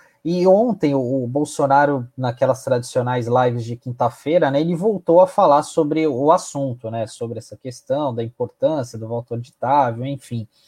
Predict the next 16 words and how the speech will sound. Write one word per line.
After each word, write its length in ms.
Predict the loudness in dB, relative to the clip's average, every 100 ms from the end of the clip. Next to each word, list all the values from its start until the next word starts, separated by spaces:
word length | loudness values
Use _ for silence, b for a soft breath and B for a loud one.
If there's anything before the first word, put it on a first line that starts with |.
| b b b b
E, 720 | 2 4 6 4 4 4 4
e 60 | 4
aí 300 | 4 2 0
ele 220 | -2 -2
meio 360 | 0 4 4 2
que 280 | -4 -2 -2
quis 380 | -2 -4 -2 -2
justificar 760 | -4 -6 -14 -10 -8 0 2
o 80 | 0
porquê 480 | -2 -8 -4 -2 -2
que 200 | 0 0
o, 120 | 0
o 100 | -2
ministro 420 | -2 -2 -4 -2
da 140 | 2 2
Defesa, 880 | 2 -2 -4 0 0 2 4 4